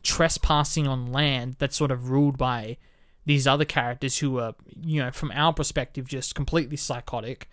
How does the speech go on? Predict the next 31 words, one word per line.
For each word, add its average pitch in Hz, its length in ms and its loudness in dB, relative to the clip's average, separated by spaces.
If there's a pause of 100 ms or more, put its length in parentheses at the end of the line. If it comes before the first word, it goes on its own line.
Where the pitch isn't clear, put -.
(460)
and - 140 -10
completely 139 340 2
removed 135 400 0
from 139 100 -4
the 127 60 -6
society 127 480 -2
that 113 180 -10
we 147 140 2
understand, 120 640 -4 (520)
and 143 160 2
it 127 80 -4
turns 160 280 4
into 147 200 2
a 139 60 2
very 139 280 6
horrifying 127 840 -2
experience. 175 520 -2 (240)
They're 151 120 4
very 175 280 4
similar 135 300 0
films. 220 180 -4
They 202 80 2
even 185 260 2
look - 360 2 (120)
pretty 190 140 4
much 151 160 2
identical. 123 500 -2
They 131 80 -6
both 175 260 2
look 165 120 0
very 151 480 4